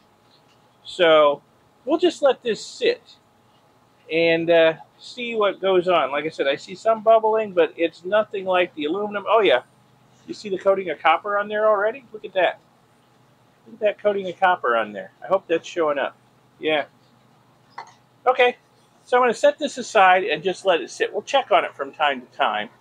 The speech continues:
and see how it's going. But this will probably take a day or two, I think,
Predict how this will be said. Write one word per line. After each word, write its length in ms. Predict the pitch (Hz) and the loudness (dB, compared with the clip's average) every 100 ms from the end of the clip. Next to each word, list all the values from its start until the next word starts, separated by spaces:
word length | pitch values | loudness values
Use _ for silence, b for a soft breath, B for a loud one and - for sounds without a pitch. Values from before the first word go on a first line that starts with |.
| - | -10
and 180 | 127 | -10
see 200 | - 180 | -10 -12
how 240 | 143 151 120 | 0 2 2
it's 160 | 113 | -2
going. 340 | - 147 110 82 _ b b - | -2 0 0 -4 _ b b -4
But 120 | 202 | 0
this 200 | 285 - | 0 0
will 80 | 233 | -2
probably 360 | - 240 214 | 4 4 2
take 260 | 185 214 185 | -2 -2 -2
a 60 | 131 | -4
day 300 | - 151 151 | 0 2 2
or 100 | 131 | 0
two, 260 | - 135 | -2 2
I 120 | 117 | 2
think, 280 | 117 135 107 | 0 -6 -12